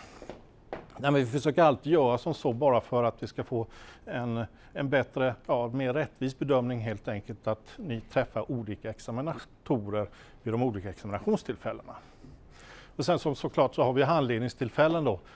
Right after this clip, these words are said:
Eh, och det är jag och Johan då som hittills då kommer att jobba med de sakerna medans Jakob och John håller på med examinationerna. Och så blir det kanske några till, jag vet inte. Vi får se var det slutar.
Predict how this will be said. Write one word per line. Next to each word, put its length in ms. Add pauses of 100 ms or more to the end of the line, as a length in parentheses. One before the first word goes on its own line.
(440)
Eh, 420 (360)
och 140
det 80
är 80
jag 220
och 100
Johan 460
då 140
som 160
hittills 400
då 120
kommer 440
att 140
jobba 360
med 120
de 160
sakerna 500
medans 480 (640)
Jakob 460
och 200
John 260
håller 260
på 280
med 200
examinationerna. 960 (3750)
Och 140
så 100
blir 160
det 100
kanske 280
några 240
till, 300
jag 120
vet 240
inte. 140
Vi 100
får 120
se 120
var 80
det 60
slutar. 360